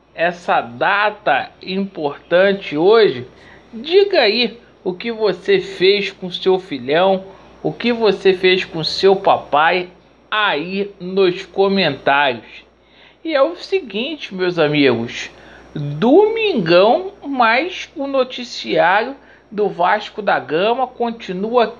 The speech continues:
quentíssimo aí. A gente vai falar muito aí do dia do Vasco da Gama após uma vitória emblemática por três a um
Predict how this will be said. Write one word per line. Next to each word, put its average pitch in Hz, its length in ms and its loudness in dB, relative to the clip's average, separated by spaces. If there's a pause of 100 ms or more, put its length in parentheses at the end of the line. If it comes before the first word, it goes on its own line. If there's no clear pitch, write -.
quentíssimo 247 1300 -2
aí. 123 260 2 (400)
A - 80 -4
gente 165 240 -4
vai 277 140 4
falar 285 420 4
muito 214 1120 0
aí 170 480 2
do 196 300 -2
dia 214 720 -2
do 175 160 -2
Vasco 156 540 0
da 135 160 4
Gama 180 560 2 (420)
após 180 1200 0
uma 175 300 0
vitória 175 760 2 (220)
emblemática 233 1400 0
por 208 320 -6 (140)
três 262 420 2
a 180 140 4
um 185 260 -4